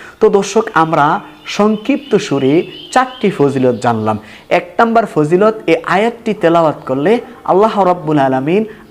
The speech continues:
আপনাকে সমস্ত জিন, জাদু, টোনা থেকে হেফাজতে রাখবেন। দুই নাম্বার ফজিলত হচ্ছে, আপনি রাত্রে বিছানার সময় যদি এই আয়াতটি পড়ে শোন, তাহলে আপনাকে শয়তান কোনো ধরনের কোনো খারাপ কাজ করাতে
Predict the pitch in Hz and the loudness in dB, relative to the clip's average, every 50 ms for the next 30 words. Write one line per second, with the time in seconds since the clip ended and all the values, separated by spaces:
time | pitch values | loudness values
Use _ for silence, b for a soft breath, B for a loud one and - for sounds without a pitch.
0 | - 156 151 - - 160 160 156 160 175 180 180 B B B - - - 165 170 | -2 -2 -2 -2 -4 -4 -2 2 2 2 2 2 B B B -16 -4 -2 -2 0
1 | 196 214 202 - - - 190 160 131 117 127 151 180 190 190 190 180 139 120 151 | 0 -2 -4 -4 0 2 2 2 2 0 -2 0 0 0 0 0 -2 2 2 2
2 | 147 147 160 165 156 - 147 143 131 127 - 135 127 - 143 123 131 135 123 - | 2 2 -2 -4 -2 -2 -2 -2 -2 -2 -4 -6 -4 -4 -4 -2 -2 -4 -2 0
3 | - 180 180 160 156 - - 131 120 113 107 104 113 131 170 196 196 B B B | 0 0 0 0 -4 -4 -2 -2 -2 -2 -6 -2 -2 0 -2 -2 -4 B B B
4 | B B 123 123 170 208 208 220 220 214 214 202 180 - - 139 135 147 160 170 | B B 0 2 2 4 4 2 2 2 2 0 0 -2 -6 -6 -4 -2 -4 -4
5 | 165 - - 139 - - - - 156 170 180 B B B B - 147 151 151 - | -4 -4 -8 -8 -8 -10 -8 -6 -6 -6 -6 B B B B -2 -2 -2 -2 -2
6 | 170 165 143 143 151 151 151 - - 185 170 143 147 147 - 170 180 175 165 - | -2 0 2 2 0 0 -4 -2 -2 0 0 0 -2 0 0 0 0 0 0 -2
7 | - 151 139 143 151 156 143 139 139 131 135 143 143 - 156 151 117 131 151 165 | -6 -4 -2 -2 -2 -2 -2 -4 -4 -4 -4 -6 -4 -4 -2 -2 0 0 0 -2
8 | 180 175 180 - 185 175 175 - 151 143 131 127 - - 147 156 190 220 B B | -2 -4 -6 -4 -4 -4 0 0 0 0 0 -2 -2 -2 0 0 0 -2 B B
9 | B B B B - 175 170 180 175 165 143 143 - - 139 135 - 156 165 160 | B B B B -2 0 0 2 2 2 0 0 -2 -8 -8 -4 -4 -6 -6 -6
10 | B B B - - - - 139 135 135 131 135 - 170 185 190 180 - 156 156 | B B B -16 -16 -4 -2 0 0 0 -2 0 0 0 0 -2 -4 -4 -2 -2
11 | 156 143 131 135 135 131 135 131 120 - - 139 151 165 202 233 240 233 B B | -2 -2 0 0 -2 -2 -2 -4 -4 -4 -2 2 2 4 4 2 2 -2 B B
12 | B B B B B - - 143 143 165 180 180 - - - 160 151 147 151 - | B B B B B -6 -2 0 2 2 2 0 -2 -2 0 0 0 0 -2 -4
13 | - 139 135 127 - - | -2 -2 -2 -2 -2 -6